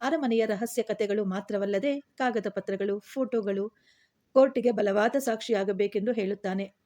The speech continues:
ನಂತರ ಸುಭಾಷ್ ಮತ್ತು ಅವನ ಸ್ನೇಹಿತ ಆಕೆಯ ವ್ಯಾಪಾರ ಮತ್ತು ವ್ಯವಹಾರಗಳ ಬಗ್ಗೆ ಎಲ್ಲವನ್ನೂ ತಿಳಿದುಕೊಳ್ಳುತ್ತಾರೆ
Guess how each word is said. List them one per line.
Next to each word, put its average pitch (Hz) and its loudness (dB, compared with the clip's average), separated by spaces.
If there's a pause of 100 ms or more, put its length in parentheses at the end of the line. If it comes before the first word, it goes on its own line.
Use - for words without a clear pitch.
(120)
ನಂತರ 208 0
ಸುಭಾಷ್ 240 -2
ಮತ್ತು 202 -4
ಅವನ 190 -2
ಸ್ನೇಹಿತ 196 -4 (540)
ಆಕೆಯ 294 2
ವ್ಯಾಪಾರ 202 0 (180)
ಮತ್ತು 254 -2
ವ್ಯವಹಾರಗಳ 220 -2
ಬಗ್ಗೆ 202 -2
ಎಲ್ಲವನ್ನೂ 208 -2
ತಿಳಿದುಕೊಳ್ಳುತ್ತಾರೆ 202 -4